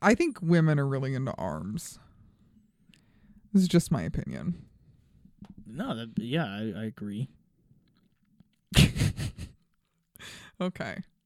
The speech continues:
Speaker 1: So we're on a date. <laughs> Um, okay, so you take a woman out to eat. Where else do you like to go? Is this, like, a two-part date, or is it, like,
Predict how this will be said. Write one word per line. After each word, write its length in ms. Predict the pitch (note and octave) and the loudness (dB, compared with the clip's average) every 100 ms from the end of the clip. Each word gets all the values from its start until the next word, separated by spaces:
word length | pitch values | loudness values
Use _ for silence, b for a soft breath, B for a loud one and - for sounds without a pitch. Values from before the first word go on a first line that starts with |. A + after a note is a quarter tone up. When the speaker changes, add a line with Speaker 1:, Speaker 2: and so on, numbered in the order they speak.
| _ _ _ _ _ _ | _ _ _ _ _ _
Speaker 1:
So 200 | - F#3 | 0 2
we're 140 | E3+ | 2
on 120 | D3 | -4
a 80 | D#2+ | -8
date. 260 | A1+ G1+ G1+ _ | -8 -10 -12 _
<laughs> 600 | - A4 A#4 - - - F3 - - - - B4 C#5 C#5 E5 D#5 D#5+ C5 D#5+ D#5+ D#5+ - _ _ _ _ _ _ _ - B B B B B | 6 12 12 10 4 6 6 6 -8 4 10 10 12 10 10 10 8 6 4 4 0 -2 _ _ _ _ _ _ _ -16 B B B B B
Um, 680 | - G#3+ G3+ G3 F#3 F3 C#3+ _ _ _ _ _ - | 8 10 10 10 6 0 -4 _ _ _ _ _ 2
okay, 280 | - G#3+ F3 | 6 8 6
so 140 | - | 6
you 80 | A3 | 4
take 220 | G#3+ B3 | 4 2
a 40 | G3 | 2
woman 200 | G3 F#3 | 2 4
out 140 | F#3 | 4
to 60 | F#3 | 2
eat. 100 | F3 | -2
Where 200 | G#3+ E3 | -4 -2
else 260 | D#3+ E3+ - | -2 -4 -8
do 100 | D3+ | -8
you 80 | C#3+ | -6
like 180 | D3 - | -6 -6
to 160 | - - | -10 -8
go? 240 | - D#4 - _ _ _ b b _ | -6 -6 -8 _ _ _ b b _
Is 120 | - | -2
this, 140 | C4+ - | 0 2
like, 120 | G#4+ | 4
a 40 | |
two-part 500 | G4 - C4+ - D#4+ | 4 4 4 6 6
date, 280 | F4 F#4+ E4+ | 6 6 4
or 180 | - F3+ | 4 4
is 160 | F3 F3+ | 4 2
it, 140 | - | -2
like, 400 | E3 D3+ C#3+ - | 0 -2 -4 -8